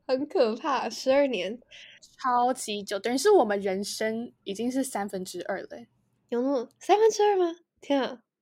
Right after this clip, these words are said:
Speaker 1: OK。
Speaker 2: 好啦，数学不好，走开一下。
Speaker 1: 不好意思。那我相信可能有些人会好奇，为什么是离开十二年的舒适圈？我跟艾尔莎其实是从小学直升到国中，再直升到高中的，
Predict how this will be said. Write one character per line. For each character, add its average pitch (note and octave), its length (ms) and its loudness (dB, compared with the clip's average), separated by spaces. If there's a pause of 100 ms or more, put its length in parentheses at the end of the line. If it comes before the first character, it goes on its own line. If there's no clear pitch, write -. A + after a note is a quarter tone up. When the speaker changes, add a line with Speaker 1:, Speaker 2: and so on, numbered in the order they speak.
(100)
Speaker 1:
OK。 C#4 480 2 (140)
Speaker 2:
好 G#3+ 120 -2
啦， G#3 120 0
数 B3 180 -4
学 A3 100 -2
不 A3 160 -4
好， F3+ 280 -6 (100)
走 F3 160 -12
开 F#3 180 -6
一 F#3 60 -8
下。 - 240 -16 (600)
Speaker 1:
不 A#3 80 0
好 G3 80 2
意 - 20 0
思。 A3 320 -6 (640)
那 F4+ 180 2
我 D4+ 80 4
相 C#4+ 220 2
信 D4 180 0
可 A#3 120 -2
能 G#3 80 2
有 G#3 100 2
些 B3 140 4
人 C4 80 4
会 C#4 80 0
好 B3+ 240 -2
奇， G#3+ 240 -4
为 C4 160 4
什 B3 100 -2
么 F#3 140 -2
是 G#3+ 260 -4
离 G3+ 240 -6
开 G#3+ 320 -4
十 G#3+ 280 -6
二 A3 180 -2
年 C#3 260 -6
的 A#2 180 -12
舒 G3 300 -6
适 F#3+ 320 -8
圈？ G#3+ 400 -12 (280)
我 G#3 100 0
跟 C#4 160 0
艾 G#3+ 140 -2
尔 G3 60 -2
莎 G#3 160 -6
其 F#3+ 220 -6
实 F#3+ 80 -2
是 G#3+ 340 0
从 F#3+ 300 -6
小 F#3+ 260 -4
学 F3+ 240 -4
直 G3+ 200 -6
升 A3 160 -2
到 A#3+ 120 -4
国 G3 220 -2
中， G3+ 180 -4
再 G#3+ 140 -2
直 F#3+ 180 -8
升 G3 160 -4
到 F#3+ 160 -4
高 E3+ 240 -6
中 F3+ 300 -8
的， - 140 -12